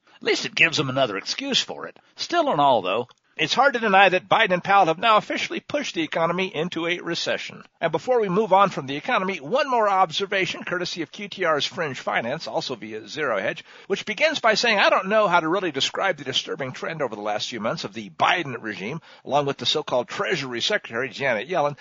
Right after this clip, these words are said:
simply lying outright to the American people about the economy. Months' worth of political spin has culminated in embarrassing recent attempts to redefine the word recession, a futile attempt to pull the wool over an American public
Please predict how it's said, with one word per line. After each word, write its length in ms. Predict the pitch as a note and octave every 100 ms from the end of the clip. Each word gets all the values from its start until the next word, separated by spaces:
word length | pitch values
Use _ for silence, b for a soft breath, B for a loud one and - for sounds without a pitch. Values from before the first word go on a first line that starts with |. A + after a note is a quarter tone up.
| B
simply 460 | - C4 D4 C4 F3+
lying 500 | B2+ G3+ A3+ F#3+ F3+
outright 500 | E3 D#3+ G3 G3 F#3
to 60 | C3
the 100 | C3
American 400 | C3+ C3+ C3 B2
people 300 | A3+ C#3 A#2
about 240 | B2 -
the 80 | B2
economy. 560 | - F3+ C3 E2+ D2 _ B B
Months' 420 | A#2+ E3+ B3 -
worth 280 | D#3+ F3 -
of 80 | -
political 380 | D#3+ C3+ A#2+ B2
spin 240 | - D3+
has 200 | C3+ B2+
culminated 640 | - G3 F3 A#2+ A2 E3+ - B -
in 160 | F3
embarrassing 800 | F#3 F3 C#3+ B3+ A3 - A2 G2+
recent 320 | A2 A2+ G#2
attempts 320 | F#2 F#3 F3+ -
to 180 | B2
redefine 720 | - A#2+ F#3+ D3+ - C3+ D#3 B2
the 80 |
word 300 | A2+ C3 B2+ -
recession, 640 | E3+ - F3 - - E2+ B B B
a 100 | A#2
futile 320 | - G#3 F3
attempt 300 | D#3+ G3 F#3+
to 80 | B2
pull 280 | - G3+ F3+
the 100 | D3
wool 260 | C3+ F3+
over 160 | D#3+ C3
an 80 | B2+
American 380 | C3 B2+ C3+ B2
public 340 | G3 D#3+